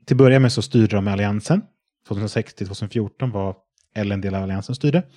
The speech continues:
Eh, och sedan så pausar de en stund och sen så går de in i den här mittenkoalitionen med S och M P mellan tvåtusenarton och tvåtusen tjugotvå.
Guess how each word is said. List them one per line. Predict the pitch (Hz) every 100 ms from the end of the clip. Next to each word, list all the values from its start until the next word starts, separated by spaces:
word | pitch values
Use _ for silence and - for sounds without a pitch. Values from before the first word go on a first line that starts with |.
| - - - - _ 123
Eh, | 113 107 104 - _ -
och | 113 -
sedan | 120 110
så |
pausar | - 160 143 -
de | 156
en |
stund | 156 131
och | 117
sen | 113
så | - 117
går |
de | 101
in | 98 95
i |
den |
här | 90
mittenkoalitionen | 98 104 - 98 - 104 - 110 101 95
med | 98
S | - - -
och |
M | 110 95 -
P | 104
mellan | 90 80
tvåtusenarton | - - - 98 - 98
och | 80 _ _ - _ -
tvåtusen | - - - 92 _
tjugotvå. | - 120 - 143